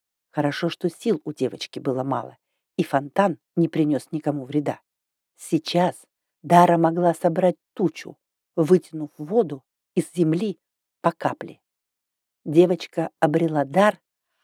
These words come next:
а племя смогло передвигаться, не завися от источников воды. Они кочевали с места на место, присоединяя всё новые земли, оставляя за собой поселения,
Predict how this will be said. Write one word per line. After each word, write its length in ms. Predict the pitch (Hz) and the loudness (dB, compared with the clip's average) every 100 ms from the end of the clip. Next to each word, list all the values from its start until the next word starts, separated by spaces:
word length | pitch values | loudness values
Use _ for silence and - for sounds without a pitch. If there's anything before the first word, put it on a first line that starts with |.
| _ | _
а 120 | 175 | 0
племя 420 | 165 208 233 226 160 | 0 0 2 2 -2
смогло 400 | - 165 202 202 | -2 0 2 2
передвигаться, 880 | 185 175 160 170 214 220 - 151 143 _ _ - | 4 2 2 2 6 4 2 -8 -8 _ _ 0
не 180 | 214 180 | 2 4
завися 500 | 185 170 214 - - | 2 0 -2 -2 -2
от 180 | 185 180 | -2 -4
источников 640 | - - 175 - 180 - 151 | -4 -2 -2 -4 -12 -14 -6
воды. 380 | 165 202 151 151 _ _ _ _ _ _ - | -2 0 0 -4 _ _ _ _ _ _ -4
Они 220 | 156 151 | 0 0
кочевали 440 | 156 - 160 165 | -2 -2 -2 0
с 120 | 165 | -2
места 300 | 175 165 - | -4 -8 -8
на 100 | 170 | -8
место, 400 | 190 151 - 139 - _ _ _ | -6 -6 -8 -16 -16 _ _ _
присоединяя 800 | 180 175 175 165 165 165 208 180 | 2 4 6 6 4 0 0 -2
всё 200 | - 170 | -4 -4
новые 340 | 165 156 160 | -2 0 -2
земли, 460 | 151 185 147 135 127 _ _ _ - | 0 2 2 0 -16 _ _ _ -4
оставляя 580 | - - 143 156 175 139 | -2 0 2 2 2 0
за 100 | 143 | -2
собой 340 | - 143 185 | -6 -2 -2
поселения, 760 | 151 147 160 180 208 185 143 | -2 -6 -4 -2 0 2 0